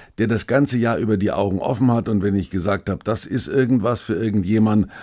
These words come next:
hab ich das geholt. Aber dass man Weihnachten dann losrennt, ich kenn diese Männer,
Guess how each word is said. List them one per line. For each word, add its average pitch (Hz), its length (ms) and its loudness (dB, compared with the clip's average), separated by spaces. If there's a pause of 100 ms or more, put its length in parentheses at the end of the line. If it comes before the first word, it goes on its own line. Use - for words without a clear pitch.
(140)
hab 107 160 -2
ich 98 120 0
das 92 200 -4
geholt. 92 380 -2
Aber 87 140 -4
dass 87 160 -4
man 87 180 0
Weihnachten 101 600 0 (240)
dann 95 140 0
losrennt, 110 600 2
ich 90 160 -12
kenn 107 240 0
diese 92 240 0
Männer, 104 380 2